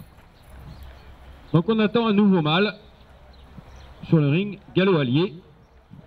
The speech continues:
Il s'agit du quatre-vingt-dix-sept et Jean-Louis Berger, dont on parlait il y a quelques instants d'ailleurs, il va nous proposer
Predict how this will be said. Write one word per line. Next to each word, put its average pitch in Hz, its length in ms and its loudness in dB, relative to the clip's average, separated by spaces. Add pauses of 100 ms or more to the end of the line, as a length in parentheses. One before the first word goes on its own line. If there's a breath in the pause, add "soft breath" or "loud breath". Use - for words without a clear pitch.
(1700)
Il - 40 -20
s'agit 156 200 2
du 160 80 6
quatre-vingt-dix-sept 233 840 0
et 185 80 2
Jean-Louis 196 240 2
Berger, 180 300 2
dont 175 160 0
on 165 80 0
parlait 170 220 0
il 156 40 2
y 151 40 2
a 151 40 -2
quelques 147 300 -2
instants 135 260 0
d'ailleurs, 151 340 2 (3750)
il 147 60 -12
va 190 100 -2
nous 196 100 0
proposer 160 580 0